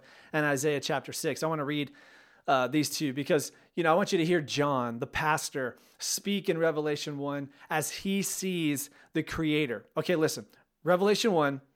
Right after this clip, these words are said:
verse sixteen through eighteen. Verse sixteen, "In his right hand he held seven stars." This is John talking. "And coming out of his mouth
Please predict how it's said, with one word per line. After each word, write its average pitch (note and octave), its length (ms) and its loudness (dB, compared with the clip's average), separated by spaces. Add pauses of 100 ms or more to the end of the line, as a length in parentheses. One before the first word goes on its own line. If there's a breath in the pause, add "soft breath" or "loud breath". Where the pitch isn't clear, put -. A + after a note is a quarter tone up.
(160)
verse C#3+ 200 0
sixteen D#3+ 400 -4
through C#3+ 180 -2
eighteen. B2 340 -8 (580 soft breath)
Verse F3+ 180 2
sixteen, D#3 440 -2 (240 soft breath)
"In G3+ 120 2
his E3 180 2
right F#3 320 6
hand D#3+ 460 -2 (140 soft breath)
he G3 160 0
held F3 280 2
seven F3 380 0
stars." B2+ 480 0
This D3 160 -6
is D3 100 -6
John D3 300 2
talking. A#2+ 420 -6 (920)
"And F3+ 160 -2
coming G#3 260 0
out G3 160 6
of F3 60 6
his D3+ 180 0
mouth D3+ 460 4